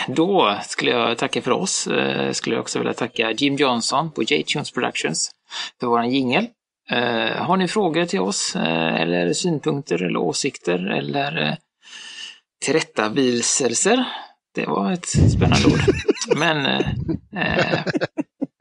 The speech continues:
Speaker 1: <laughs> så kan ni kontakta oss på våran hemsida, eh, pennamöte-, pennamotepapper punkt com och, eh, skicka in en liten,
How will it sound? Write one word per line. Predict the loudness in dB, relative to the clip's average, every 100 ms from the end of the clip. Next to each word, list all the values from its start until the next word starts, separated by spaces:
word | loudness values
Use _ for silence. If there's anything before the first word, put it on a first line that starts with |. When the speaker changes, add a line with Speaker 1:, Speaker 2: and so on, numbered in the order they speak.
| -18 0 2 2 0
Speaker 1:
<laughs> | -2 -4 -2 -2 -4 -4 -4 -2
så | 0 2
kan | 4 2
ni |
kontakta | 0 0 0 0 0
oss | 0 0 -2
på | 0
våran | 2 2
hemsida, | 0 0 -2 0 2 2 2 0 -2
eh, |
pennamöte-, | 0 0 0 -2 -2 -2 -2 0
pennamotepapper | 0 2 0 0 0 0 0 -2
punkt | -6 -2 2
com | 2 2 -2
och, | -6 _ -4
eh, | -4
skicka | -4 -4 -2
in | -2 -2
en | -4
liten, | -4 -6